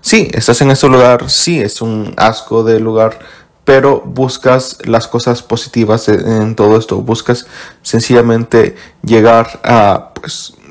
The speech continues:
tener tu propia, ¿cómo decirlo?, filosofía,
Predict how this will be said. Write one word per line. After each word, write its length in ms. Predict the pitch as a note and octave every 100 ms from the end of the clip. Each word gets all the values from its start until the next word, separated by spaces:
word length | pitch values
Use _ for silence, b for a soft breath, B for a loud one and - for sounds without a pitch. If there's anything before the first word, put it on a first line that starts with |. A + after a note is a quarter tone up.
| -
tener 340 | A#2 A2+ E3+ E3+
tu 120 | A#2+
propia, 680 | - - G2+ F#2+ F2+ C#3+ - _ _ _ _
¿cómo 180 | - G#2+
decirlo?, 500 | A2 A2+ G2+ F#2 F2 -
filosofía, 680 | - A2 A2 - A2+ A2